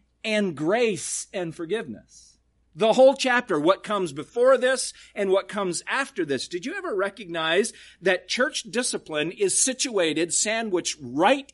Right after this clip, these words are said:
in the middle of all kinds of calls to forgiveness and grace? Look before it in verse twelve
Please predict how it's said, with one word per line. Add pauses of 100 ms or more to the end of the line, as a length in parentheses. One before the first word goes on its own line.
(100)
in
the
middle (280)
of
all
kinds
of
calls
to
forgiveness (220)
and
grace?
Look
before
it
in
verse
twelve